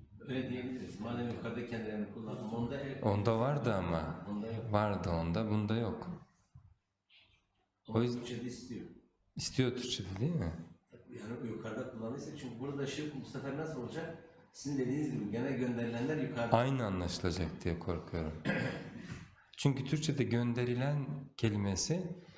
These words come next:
Speaker 2: gönderilen şeyin kendisi olabildiği gibi gön-,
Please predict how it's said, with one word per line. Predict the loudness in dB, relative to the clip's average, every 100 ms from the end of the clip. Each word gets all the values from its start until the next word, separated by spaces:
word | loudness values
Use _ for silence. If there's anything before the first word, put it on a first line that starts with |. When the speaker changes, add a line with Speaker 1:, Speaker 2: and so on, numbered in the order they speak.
| -20 _
Speaker 2:
gönderilen | 2 2 4 2 2 0
şeyin | 2 2 2 0 -4 -4
kendisi | 0 2 2 2
olabildiği | 2 2 2 2 2
gibi | 2 2 2 0 -4 -10 -18 _ _ _ _ _ _ _ _ _ _
gön-, | 2 4 4 0 -4